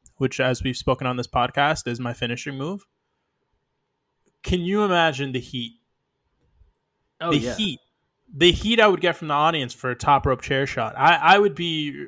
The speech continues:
Speaker 1: branded, it'd be like me, and I don't even know, like, fucking, who the hell is the, the head of Russia at this point? We'd be the two most hated people in the world.
Speaker 2: That's true. You would be.
Speaker 1: What is
Speaker 2: So
Speaker 1: it,
Speaker 2: let's
Speaker 1: Kovachev? So
Speaker 2: <laughs>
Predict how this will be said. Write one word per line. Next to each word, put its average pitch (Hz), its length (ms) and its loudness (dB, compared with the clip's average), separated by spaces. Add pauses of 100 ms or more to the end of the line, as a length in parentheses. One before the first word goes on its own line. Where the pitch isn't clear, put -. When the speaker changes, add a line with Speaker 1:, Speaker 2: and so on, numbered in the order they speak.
(120)
Speaker 1:
branded, 147 680 -2 (280)
it'd 170 180 2
be 202 160 4
like 160 280 2
me, 175 560 -4 (240)
and 160 180 -2
I 160 120 2
don't 190 100 -2
even 165 200 -2
know, 160 360 2
like, 135 360 -2
fucking, 143 720 -4
who 160 180 2
the 196 100 4
hell 175 260 6
is 143 120 -2
the, 143 220 0
the 143 80 -2
head 156 160 4
of 127 120 0
Russia 131 420 4
at 117 100 -10
this 120 140 -10
point? 117 360 -14
We'd 147 240 -4
be 170 100 4
the 160 100 2
two - 180 -2
most 160 200 0
hated 156 280 2
people 143 320 0
in 123 80 2
the 120 60 -4
world. 123 280 -2 (540)
Speaker 2:
That's 107 180 -14
true. 92 320 -2
You 107 140 -8
would 101 220 -4
be. 87 140 -12
Speaker 1:
What - 40 -20 (760)
is - 80 -10
Speaker 2:
So 180 160 2
Speaker 1:
it, 156 100 -6
Speaker 2:
let's 180 120 0
Speaker 1:
Kovachev? 196 760 4
So 170 180 -2 (520)
Speaker 2:
<laughs> - 260 -4